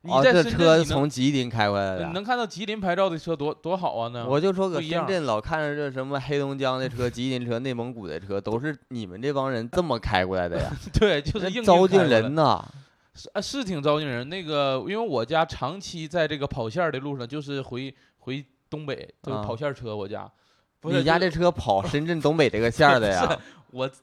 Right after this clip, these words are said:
Speaker 1: 家自己跑这个线儿，
Speaker 2: 啊。
Speaker 1: 不接客儿，不接客儿。
Speaker 2: 跑着玩儿啊？
Speaker 1: 因为我家，我姨一年得回两次，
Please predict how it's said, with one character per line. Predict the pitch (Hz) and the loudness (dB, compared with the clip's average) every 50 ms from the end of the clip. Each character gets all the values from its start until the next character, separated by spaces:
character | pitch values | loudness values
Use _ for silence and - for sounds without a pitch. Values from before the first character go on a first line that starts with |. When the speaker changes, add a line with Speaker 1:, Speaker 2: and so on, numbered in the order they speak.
| _ | _
Speaker 1:
家 | - 202 185 202 | -4 -2 -2 -2
自 | 196 - 269 233 | -2 -4 -10 -12
己 | 170 | -12
跑 | 190 175 175 139 113 | -10 -8 -6 -6 -6
这 | 117 | -6
个 | 117 120 | -8 -8
线 | 117 139 123 | -4 -2 -2
儿， | 107 - - - | -2 -2 -6 -8
Speaker 2:
啊。 | - 104 101 | -8 -6 -4
Speaker 1:
不 | 95 | -4
接 | - 165 190 190 | -4 -2 -4 -4
客 | 190 - 233 196 | -4 -2 -2 -2
儿， | 123 - - _ _ _ _ _ _ _ _ _ _ _ _ _ _ _ | -2 -4 -6 _ _ _ _ _ _ _ _ _ _ _ _ _ _ _
不 | - 190 | -6 -4
接 | 180 185 | -4 -4
客 | 185 165 190 | -6 -4 -4
儿。 | 156 110 - - | -6 -6 -6 0
Speaker 2:
跑 | - 139 131 120 | 4 4 4 6
着 | 117 117 | 4 2
玩 | 113 104 95 | 2 2 2
儿 | 90 92 107 127 151 160 | 4 4 6 6 8 8
啊？ | 156 143 131 120 104 98 92 98 95 - _ _ | 8 6 6 4 2 -2 -6 -10 -16 -20 _ _
Speaker 1:
因 | - 180 226 | -12 -10 -6
为 | 247 262 247 | -4 -4 -2
我 | 202 143 127 127 | -2 -2 -2 -2
家， | 147 180 190 190 180 - - _ _ - | -2 -2 -4 -4 -6 -8 -14 _ _ -20
我 | _ - 123 123 120 | _ -14 -6 -4 -4
姨 | 113 107 110 143 170 | -4 -4 -8 -12 -12
一 | 196 220 220 180 | -10 -8 -8 -6
年 | 143 135 143 | -4 -6 -6
得 | 139 123 | -6 -8
回 | 117 - 123 123 | -8 -8 -6 -6
两 | 123 - - | -6 -6 -8
次， | 107 - - 113 - - | -12 -16 -14 -14 -14 -14